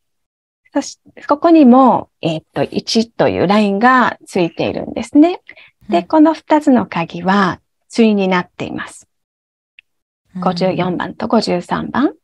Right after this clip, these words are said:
Speaker 2: はい。
Speaker 1: そして、えー、一応チャートの中である鍵全部順番に言っと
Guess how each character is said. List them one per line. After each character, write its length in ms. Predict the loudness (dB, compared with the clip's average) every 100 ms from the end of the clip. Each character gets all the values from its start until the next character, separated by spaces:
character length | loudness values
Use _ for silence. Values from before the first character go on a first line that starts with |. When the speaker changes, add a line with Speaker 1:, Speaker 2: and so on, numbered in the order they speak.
| _ _ _ _
Speaker 2:
は 240 | -20 -18
い。 120 | -18 _ _ _ _ _ _ _ _ _ _ _ _ _ _ _ -4
Speaker 1:
そ 60 |
し 160 | -4 -6 _
て、 280 | 0 0 0 _
え 60 | -2
ー、 100 | 0 -2
一 160 | 0
応 60 | 2
チ 100 | 2
ャ 60 |
ー 60 | 2
ト 80 | 2
の 80 | 2
中 240 | 2 0
で 100 | 0
あ 60 | -2
る 80 |
鍵 240 | -2 -6 -2
全 240 | -2 0
部 100 | -2
順 200 | 0 0
番 180 | 0 -2
に 200 | -2 -6 _ _ _ _ _ _ -4
言 100 |
っ 20 |
と 60 | -2